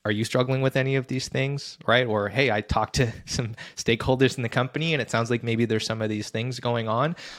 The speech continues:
Like, uh, we've got some insights. We'd love to share them with you." Like, that is a,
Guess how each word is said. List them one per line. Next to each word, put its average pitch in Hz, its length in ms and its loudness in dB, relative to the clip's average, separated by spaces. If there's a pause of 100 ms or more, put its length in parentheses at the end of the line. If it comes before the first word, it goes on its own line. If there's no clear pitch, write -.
(160)
Like, 107 300 -2 (160)
uh, 107 160 -4
we've 117 220 -4
got 110 180 2
some 113 140 -6
insights. 113 480 0
We'd 110 120 -2
love 107 180 -2
to - 80 -12
share 117 220 2
them 107 140 -4
with 101 180 -8
you." 104 160 -6
Like, 98 260 -6
that 135 260 2
is 123 180 0
a, 104 240 -2